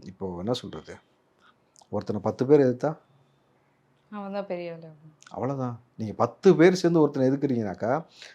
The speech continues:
Speaker 1: இப்போ ஒட்டுமொத்தமாக நல்லது மட்டுமே செய்யணும் நோக்கத்தோட வந்திருக்கக்கூடிய நபர் மீது சாதி சாயம் பூசுறீங்க, கரெக்டுங்களா?
Speaker 2: ஆமா.
Speaker 1: அவர் மீது என்னென்ன சாயம்லாம் பூசணுமோ பூசிட்டு அவரை தனிமைப்படுத்த நினைக்கிறீங்க.
Speaker 2: ம்.
Speaker 1: ஆனால்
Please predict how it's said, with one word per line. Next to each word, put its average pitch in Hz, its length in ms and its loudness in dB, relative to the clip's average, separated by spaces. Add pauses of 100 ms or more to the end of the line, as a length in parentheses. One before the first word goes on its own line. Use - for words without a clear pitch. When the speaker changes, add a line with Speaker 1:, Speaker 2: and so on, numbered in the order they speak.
Speaker 1:
இப்போ - 200 -2
ஒட்டுமொத்தமாக 143 840 2 (140)
நல்லது 160 400 6
மட்டுமே 165 440 2
செய்யணும் 143 420 2
நோக்கத்தோட 127 460 2
வந்திருக்கக்கூடிய 117 600 0
நபர் 110 260 -2
மீது 113 280 -6 (120)
சாதி 120 480 -6
சாயம் 87 280 -8
பூசுறீங்க, 80 360 -16 (640)
கரெக்டுங்களா? 107 440 -4
Speaker 2:
ஆமா. 107 220 -12 (160)
Speaker 1:
அவர் 117 240 2
மீது 160 260 2
என்னென்ன 143 460 4
சாயம்லாம் 139 460 4
பூசணுமோ 131 480 -2
பூசிட்டு 139 400 -2
அவரை 123 180 0
தனிமைப்படுத்த 120 540 -2
நினைக்கிறீங்க. 107 360 -4
Speaker 2:
ம். 127 80 -6
Speaker 1:
ஆனால் 143 240 0